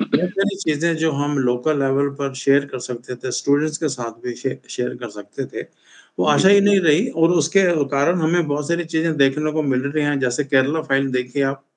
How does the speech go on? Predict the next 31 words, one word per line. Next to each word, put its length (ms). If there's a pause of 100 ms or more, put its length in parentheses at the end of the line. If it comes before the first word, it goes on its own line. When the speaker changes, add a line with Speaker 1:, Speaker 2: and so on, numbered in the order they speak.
(500)
Speaker 1:
उसमें 260
आपको 280
यही 200
दिख 220
रहा 160
है, 100
उसकी 200
पीड़ा 320
यही 260
है 140
कि 120
मेरे 260
माँ 220
बाप 220
ने 80
मुझे 200
बताया 400
क्यों 100
नहीं 140
मेरा 240
क्या 200
हुआ। 80 (1000)
जिस 260
Speaker 2:
हम्म। 80
Speaker 1:
धर्म 340
ने 140
आपको 360
sustain 580
करना 300
है, 300 (440)
मैं 320